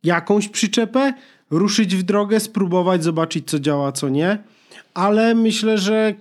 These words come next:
kilka takich podstawowych kryteriów będziecie wiedzieć na pewno i,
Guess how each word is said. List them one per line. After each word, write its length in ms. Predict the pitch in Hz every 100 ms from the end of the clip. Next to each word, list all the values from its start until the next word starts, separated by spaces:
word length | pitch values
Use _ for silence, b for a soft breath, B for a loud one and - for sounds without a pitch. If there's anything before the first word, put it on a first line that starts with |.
| _
kilka 320 | 247 226 226
takich 340 | 214 208 190 -
podstawowych 1000 | 202 202 - 196 165 190 175 185 180
kryteriów 920 | - 185 180 180 175 180 175 165 - - - 285
będziecie 500 | 165 180 180 185 160
wiedzieć 320 | 170 156 151
na 160 | 156 147
pewno 560 | 165 170 180 185 190 190
i, 360 | 165 165 165